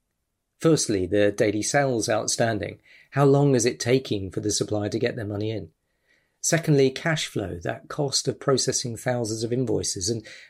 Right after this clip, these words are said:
and trying to keep their business going with payments in and out.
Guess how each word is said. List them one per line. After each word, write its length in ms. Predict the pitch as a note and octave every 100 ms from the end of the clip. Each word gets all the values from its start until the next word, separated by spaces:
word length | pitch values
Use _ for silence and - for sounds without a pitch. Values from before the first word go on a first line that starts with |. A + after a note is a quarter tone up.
| _
and 120 | B2
trying 340 | - E3 F#3+
to 120 | E3+ E3
keep 300 | - D#3 C#3+
their 140 | C3+
business 480 | B2 C3+ A#2 B2 A#2
going 400 | - C3+ A#2 G2+
with 120 | G2
payments 500 | G#2 A#2 A2+ B2 -
in 220 | - B2 A#2
and 120 | G#2+
out. 400 | G#2+ - -